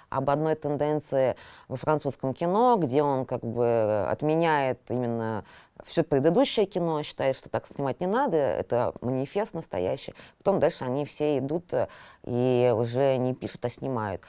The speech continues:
Но, например, э, есть такой режиссёр Луи Маль, который снял фильм, э, «Лифт на эшафот», э, знаменитый, где музыка Майлза Дэвиса, Жанна Моро, Марис Ране и так далее. Это тоже супер авангардный фильм по тем временам, но он не считается фильмом новой волны.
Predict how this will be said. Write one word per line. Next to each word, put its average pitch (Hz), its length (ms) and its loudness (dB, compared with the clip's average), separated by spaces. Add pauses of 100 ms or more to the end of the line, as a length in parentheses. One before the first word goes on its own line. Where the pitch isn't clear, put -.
(300)
Но, 165 540 8
например, 170 420 4
э, 160 200 6
есть 165 140 2
такой - 160 -4
режиссёр 175 160 -2
Луи 147 200 4
Маль, 110 380 0 (200)
который 147 300 0
снял 131 260 -2
фильм, 170 280 0
э, 127 260 0
«Лифт 139 220 -2
на 139 120 -2
эшафот», 127 640 -4 (320)
э, 110 280 0
знаменитый, 123 460 0
где 113 140 -2
музыка 123 320 -2
Майлза 117 380 0
Дэвиса, 135 960 2 (260)
Жанна 127 320 0
Моро, 123 360 2
Марис 127 260 -2
Ране 139 240 -4
и 143 40 -6
так 90 120 -2
далее. - 160 -4
Это 139 140 0
тоже 196 380 0 (300)
супер 220 600 2
авангардный 156 580 4
фильм 208 200 -2
по 156 120 0
тем 170 200 -2
временам, 156 560 0 (180)
но 180 200 2
он 220 260 4
не 196 140 2
считается 170 440 -4
фильмом 156 260 -4
новой 139 240 -2
волны. 127 440 -2